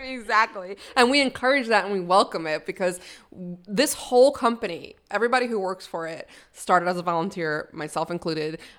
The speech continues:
Um, we, when we did our first ever event in Boston in oh nine,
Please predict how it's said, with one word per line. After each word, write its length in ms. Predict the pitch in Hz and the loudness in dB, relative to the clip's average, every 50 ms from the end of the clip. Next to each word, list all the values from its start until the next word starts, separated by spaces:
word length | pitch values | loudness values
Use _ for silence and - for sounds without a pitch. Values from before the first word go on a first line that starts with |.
| _ - | _ -2
Um, 380 | 180 170 160 156 156 160 165 | 0 2 2 2 0 -2 -4
we, 300 | 165 180 180 180 180 175 | -4 -2 -2 0 0 0
when 120 | 165 175 185 | 0 0 0
we 80 | 180 180 | -2 -2
did 180 | 175 190 190 | 0 0 4
our 140 | 190 180 180 | 4 4 4
first 340 | 185 - - 208 208 - - | 2 0 -2 -2 -2 -2 -2
ever 240 | 214 190 190 190 180 175 | -2 0 2 2 0 2
event 320 | 175 180 180 180 180 - | 2 0 0 -2 -2 -4
in 200 | - 175 165 202 | -4 -4 -4 -2
Boston 400 | 175 170 151 165 170 - - 180 | -2 0 0 -2 -2 -4 -8 -8
in 100 | 175 165 151 | -6 -6 -4
oh 120 | 156 165 165 | -4 -4 -2
nine, 520 | 170 208 240 240 202 185 180 180 175 170 | 0 2 2 4 4 2 2 0 -2 -4